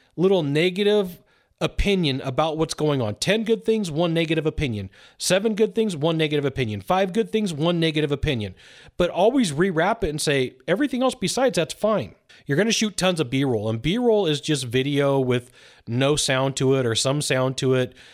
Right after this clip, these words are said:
You know, people walking around, people interacting, somebody holding the product, the product itself. You want tons of B-roll because then you have ways to use that video later.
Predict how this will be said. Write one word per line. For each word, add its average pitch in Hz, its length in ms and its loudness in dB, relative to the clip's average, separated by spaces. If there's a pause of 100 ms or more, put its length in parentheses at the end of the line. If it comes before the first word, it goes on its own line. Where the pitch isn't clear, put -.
(160)
You 107 60 -8
know, 117 100 2
people 165 340 -2
walking 139 380 -2
around, 123 360 0
people 151 340 -4
interacting, 123 760 0
somebody 147 300 -2
holding 135 380 0
the 135 80 -2
product, 123 500 0
the - 80 -8
product 143 400 -2
itself. 127 580 0 (460)
You 202 120 -2
want 226 180 0
tons 214 240 0
of 170 80 -2
B-roll 160 480 0
because 151 420 0
then 165 200 0
you 180 140 2
have 156 380 0 (100)
ways 165 440 2
to 135 380 -2
use 151 460 -2 (200)
that 139 280 -2
video 143 320 0
later. 156 400 -2